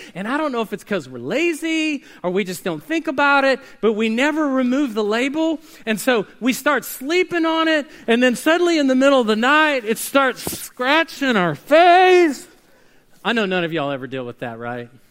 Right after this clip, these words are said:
We get up the next morning, we complain to our spouse, and we say, "My, my sleeping's horrible." And you look over at this,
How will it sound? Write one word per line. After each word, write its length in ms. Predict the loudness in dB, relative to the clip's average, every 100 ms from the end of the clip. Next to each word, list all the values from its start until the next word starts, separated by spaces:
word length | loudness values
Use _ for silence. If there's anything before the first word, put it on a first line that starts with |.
| _ _ _ _ _ _ _ _ _ -20 _ -20 _ _ _ _ -14
We 100 | 0
get 140 | 2
up 120 | 2
the 80 | -2
next 220 | -4 -4
morning, 400 | -2 0 2 0
we 100 | -2
complain 440 | -4 -10 -2 0 0
to 60 |
our 120 | -2 -4
spouse, 720 | -14 -4 0 2 2 0 -6
and 120 | -8
we 40 | -8
say, 340 | -6 -6 -8 -12 -20 -18
"My, 260 | -8 -8 -8
my 120 | -12 -10
sleeping's 720 | -8 0 2 4 2 0 0
horrible." 840 | 2 4 6 4 2 0 0 -4 _ _ _ _ _ -8
And 120 | -2
you 160 | 0
look 240 | 2 2 4
over 260 | 2 2
at 120 | -2 -4
this, 260 | -8 -10